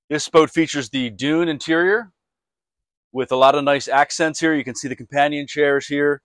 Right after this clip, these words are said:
with the black accents, L E D lighting throughout. This, uh, this boat also features a power tower. With the push of a button,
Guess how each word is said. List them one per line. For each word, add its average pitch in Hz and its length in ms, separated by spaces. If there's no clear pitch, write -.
with 113 100
the 107 80
black 127 300
accents, 135 760
L 139 160
E 147 40
D 131 160
lighting 135 340
throughout. 127 520
This, - 240
uh, 151 160
this 165 160
boat 165 180
also 156 340
features 139 540
a 123 320
power 147 300
tower. 104 440
With 120 100
the - 60
push 151 240
of 120 80
a - 20
button, 160 400